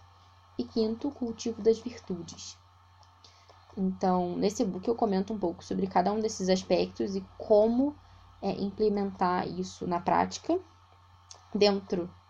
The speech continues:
é, do morning time ou da hora do tapete, que é a forma como eu chamo o meu morning time. Ah, mas não precisa ser necessariamente isso, ah, até porque, ah,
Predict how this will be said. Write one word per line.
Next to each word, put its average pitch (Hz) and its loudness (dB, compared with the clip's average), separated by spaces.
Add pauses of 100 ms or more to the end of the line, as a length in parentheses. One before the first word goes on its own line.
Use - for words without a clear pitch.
(140)
é, 185 0
do 185 -6
morning 165 -4
time 208 -2
ou 180 -2
da 180 -2
hora - -2
do 180 -4
tapete, - -6
que - -6
é - -4
a 190 -8
forma 185 -6
como 185 -6
eu 202 0
chamo 208 -8
o 196 -6
meu 190 0
morning 180 -4
time. 240 -4 (840)
Ah, 185 0 (260)
mas 247 4
não 370 6
precisa 349 2
ser 285 2
necessariamente 226 4
isso, 220 -2 (340)
ah, 185 4
até 196 2
porque, 190 2
ah, - -8